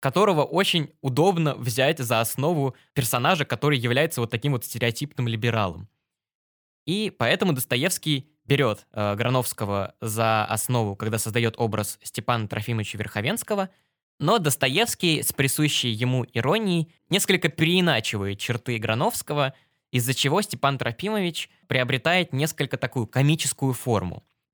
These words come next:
Дело в том, что Степан Трофимович, так же как и Грановский,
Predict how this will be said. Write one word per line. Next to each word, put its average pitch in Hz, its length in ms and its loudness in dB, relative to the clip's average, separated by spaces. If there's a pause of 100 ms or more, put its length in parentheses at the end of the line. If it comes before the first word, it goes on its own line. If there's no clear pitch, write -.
(120)
Дело 170 200 2
в 170 60 -10
том, 214 160 2
что 143 440 2
Степан 147 340 -2
Трофимович, 156 440 -2
так 139 180 2
же 131 80 -2
как - 200 -4
и 117 40 -20
Грановский, 127 640 -2